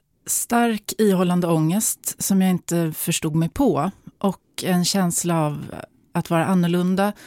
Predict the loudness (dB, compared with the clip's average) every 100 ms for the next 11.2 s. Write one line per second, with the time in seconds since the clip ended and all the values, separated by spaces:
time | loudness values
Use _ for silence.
0 | -20 -20 -20 _ -8 -4 0 2 4 4
1 | 2 2 0 -2 -6 -16 -20 _ -4 0
2 | 2 0 -4 -2 -2 -2 -2 -2 -6 -12
3 | -6 -4 -2 -4 -6 -8 -14 -20 -20 -20
4 | -20 -20 _ _ -2 0 -2 _ _ 2
5 | 4 4 2 2 0 0 0 -2 0 2
6 | 2 2 0 2 2 4 4 2 0 0
7 | -2 -2 -2 -2 -2 -2 -4 -4 -4 -2
8 | -2 -2 0 2 4 6 4 2 2 0
9 | 0 0 0 -2 -6 -10 -10 0 4 4
10 | 2 0 0 2 2 0 -2 -6 -2 0
11 | 2 0